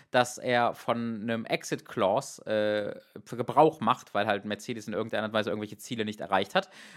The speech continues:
Ähm, und, äh, wird dann für die Saison zweitausendfünfundzwanzig, nächstes Jahr,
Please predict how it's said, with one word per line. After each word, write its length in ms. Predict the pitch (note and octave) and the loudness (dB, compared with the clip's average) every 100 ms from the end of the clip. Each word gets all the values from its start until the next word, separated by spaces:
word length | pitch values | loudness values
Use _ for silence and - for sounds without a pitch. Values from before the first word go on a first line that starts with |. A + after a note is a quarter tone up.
| - | 0
Ähm, 380 | B2+ B2+ B2+ B2 - - - | 2 4 0 -6 -12 -12 6
und, 420 | C#3+ C#3+ C#3+ - | 8 8 4 0
äh, 260 | C#3 C3+ A#2+ | 0 0 -4
wird 260 | A2+ C3+ | 2 2
dann 400 | D3 D3 D3+ D3+ | 6 4 2 -4
für 160 | A2 D3+ | -6 -4
die 80 | C3+ | -2
Saison 380 | C3 B2+ B2+ B2+ | -2 0 0 0
zweitausendfünfundzwanzig, 1080 | C#3 B2 B2+ - G#3+ F#3+ A#2+ G2+ G2 A#2 | -2 -2 -4 -2 -2 -2 0 -2 -2 -6
nächstes 380 | - E3+ - G#2+ | -4 -4 -6 -6
Jahr, 320 | - G2 C#3+ | 0 2 2